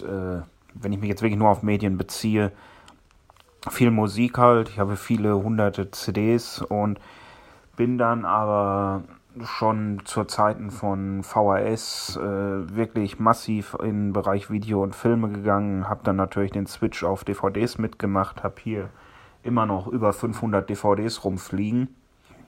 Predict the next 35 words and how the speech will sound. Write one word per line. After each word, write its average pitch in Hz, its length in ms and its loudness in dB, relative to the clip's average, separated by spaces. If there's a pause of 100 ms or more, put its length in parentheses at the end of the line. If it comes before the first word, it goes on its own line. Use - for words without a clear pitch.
(1040)
Das 113 220 6
hat 113 120 8
natürlich 113 400 4
dann 113 160 6
ein 107 80 4
bisschen 104 320 0
nachgelassen, 107 640 4
wo 104 100 0
ich 98 80 -6
zweitausendzehn 101 720 0
immer 101 200 0
schlechter 101 440 0
sehen 110 320 0
konnte. 135 420 2 (1080)
Da 117 160 8
bin 131 180 2
ich 123 100 0
dann 123 180 4
zum 113 200 0
Glück 120 180 2
drauf 117 280 4
gestoßen, 113 640 2
dass 104 180 2
es 101 240 -4
vor 85 240 4
allem 113 160 2
im 98 80 0
Fernsehen 107 460 2
unheimlich 107 400 2
viele 101 240 -2
Sachen 98 440 0
mit 95 480 -2
Audiospur 107 720 2
gibt. - 580 -4 (920)
Audiodescription. 104 840 0